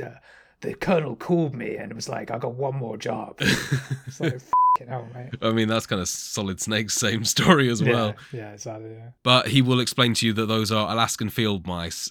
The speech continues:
Speaker 2: and they will be looking to get inside of a building to keep warm, so you need to follow them and they will take you to the, uh, the place you need to go.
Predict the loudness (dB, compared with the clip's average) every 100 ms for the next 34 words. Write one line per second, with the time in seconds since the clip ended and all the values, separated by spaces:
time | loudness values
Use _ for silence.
0 | -6 -4 -2 -2 -2 -2 -2 -2 -2 -2
1 | -4 -4 -4 -4 -4 -4 -4 -4 -6 -4
2 | -4 -4 -6 -8 -8 -8 -6 -6 -6 -6
3 | -6 -6 -4 -6 -8 -6 -4 -4 -4 -6
4 | -6 -6 -6 -6 -4 -4 -6 -10 -6 -6
5 | -6 -8 -6 -6 -8 -8 -10 -14 -12 -8
6 | -6 -6 -6 -8 -8 -6 -8